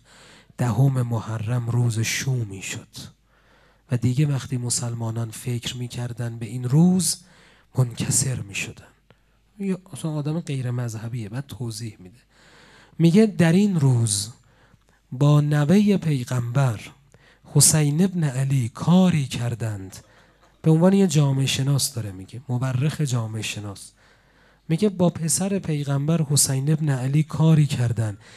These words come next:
که در طول تاریخ هیچ قومی با شرورترین افرادش نکرد. میگه من سراغ ندارم جا. بعد میگه و از پسرش علی ابن الحسین شنیدم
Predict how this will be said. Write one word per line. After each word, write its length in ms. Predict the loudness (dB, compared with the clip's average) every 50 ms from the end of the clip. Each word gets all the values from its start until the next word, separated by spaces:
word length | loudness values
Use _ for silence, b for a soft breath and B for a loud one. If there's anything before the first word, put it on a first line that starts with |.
| B B B B B
که 200 | -4 -2 0 2
در 240 | 2 2 4 2 2
طول 460 | 0 0 2 4 4 4 4 4 2
تاریخ 600 | 0 -2 -2 0 0 2 2 2 0 0 -2 -4 0
هیچ 440 | 2 6 6 6 6 6 4 0 0
قومی 720 | 4 8 10 12 12 12 12 10 8 4 0 -2 -4 -6 B B B B B B B B
با 280 | -2 2 4 6 6 6
شرورترین 1400 | 4 4 2 2 2 4 6 6 6 8 8 8 8 8 6 4 -2 -4 -2 0 4 6 8 8 8 6 4
افرادش 720 | 4 2 0 -2 0 2 4 4 4 2 0 -4 -6 -8 -12
نکرد. 400 | -14 -16 -16 -16 -16 -18 _ _ _ _ _ _ -20 b b b b b b b b b b b b b b b b b _ _ _ _ -10
میگه 180 | -6 -2 0
من 220 | 2 2 2 2 2
سراغ 500 | 0 0 2 4 6 6 6 6 4 0
ندارم 380 | 0 0 -2 -4 -6 -8 -12
جا. 120 | -14 -16 -18 -18 -20 _ _ _ _ -20 -20 _ -20 -20 -20 -20 _ _ B B B B B B B B B B _
بعد 220 | 6 8 8 8 8
میگه 240 | 6 6 6 6
و 80 | 6 6
از 300 | 4 4 4 2 2 2
پسرش 520 | 2 2 2 4 4 4 4 4 2 2
علی 340 | 0 0 2 2 4 4 4
ابن 180 | 4 4 2 2
الحسین 540 | 2 4 4 4 6 4 4 4 4 2 2
شنیدم 580 | 0 0 0 0 0 2 2 4 4 4 2